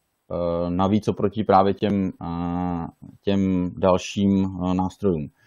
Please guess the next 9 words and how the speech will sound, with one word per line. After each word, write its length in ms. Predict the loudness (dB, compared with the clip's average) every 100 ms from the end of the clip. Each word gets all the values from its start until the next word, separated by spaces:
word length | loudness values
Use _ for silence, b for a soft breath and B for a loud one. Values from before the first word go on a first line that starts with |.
| b b -10 -4
Eh, 580 | 0 0 0 -2 -6 -10 -18 _ _ -4 -4 -4 -8 -14 -10
web 140 | -4
meeting, 340 | -2 0 0 0
eh, 260 | 0 0 0
nebo 140 | -2
ta 80 | -2
aplikace 560 | -4 -2 -2 2 2 2
administrátorská, 840 | -2 -4 -2 -2 0 -2 -2 0
administrativní, 720 | 0 0 -2 -4 -4 -2 -2